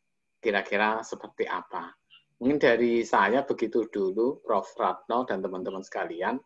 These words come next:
Kita lanjutkan yang lain. Monggo, Prof.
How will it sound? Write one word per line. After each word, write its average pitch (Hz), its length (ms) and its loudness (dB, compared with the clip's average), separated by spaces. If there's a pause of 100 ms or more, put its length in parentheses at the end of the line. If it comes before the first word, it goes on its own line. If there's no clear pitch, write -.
(880)
Kita 113 360 0 (840)
lanjutkan 98 640 -4
yang 92 200 -4 (520)
lain. 95 180 0
Monggo, 113 320 0
Prof. 98 220 -10